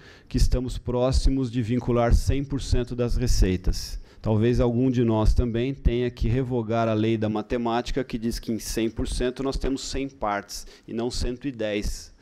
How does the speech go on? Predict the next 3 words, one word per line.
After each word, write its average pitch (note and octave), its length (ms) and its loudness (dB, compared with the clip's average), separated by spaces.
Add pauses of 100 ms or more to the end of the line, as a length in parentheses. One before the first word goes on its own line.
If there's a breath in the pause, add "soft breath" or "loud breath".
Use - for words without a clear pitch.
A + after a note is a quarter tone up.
(440 loud breath)
porque A2 880 0 (180)
em A#2 240 -2
breve A#2 580 0